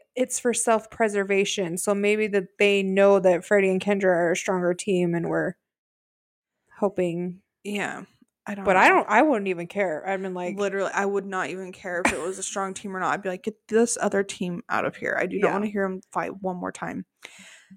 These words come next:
Speaker 2: So, yeah, they block 'em, and they, <laughs> it's right at the roadblock. So Adam does the roadblock. Freddie and Kendra come up. They see that they're yielded,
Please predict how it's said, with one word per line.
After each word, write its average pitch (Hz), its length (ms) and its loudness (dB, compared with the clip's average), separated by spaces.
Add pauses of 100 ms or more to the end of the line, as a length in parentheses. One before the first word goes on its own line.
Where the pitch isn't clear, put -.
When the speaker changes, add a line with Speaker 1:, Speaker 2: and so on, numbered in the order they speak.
Speaker 2:
So, 190 580 4
yeah, 196 300 -4 (120)
they 196 100 0
block 196 320 2
'em, 185 320 -6 (260)
and 196 400 -4 (240)
they, 196 380 2
<laughs> - 420 -4
it's 208 220 0
right 254 180 4
at 277 160 0
the 180 100 0
roadblock. 190 640 -2
So 185 420 0 (960)
Adam 226 300 4
does 208 180 0
the 196 100 -2
roadblock. 180 560 0
Freddie 208 260 0
and 208 100 -4
Kendra 196 320 -6
come 190 200 -8
up. 175 140 -6
They 185 120 -4
see 196 200 -4
that 175 180 -8
they're 185 100 -4
yielded, 180 680 -2